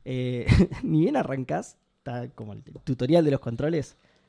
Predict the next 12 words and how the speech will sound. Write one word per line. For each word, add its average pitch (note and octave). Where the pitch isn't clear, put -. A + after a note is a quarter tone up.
La B2
parte F#3
de E3
saltar, C#3+
boludo, C#3+
es, C3
ya, F3+
ya G#3+
te A3
trabas F#3
ahí, D#3+
¿entendés? A2+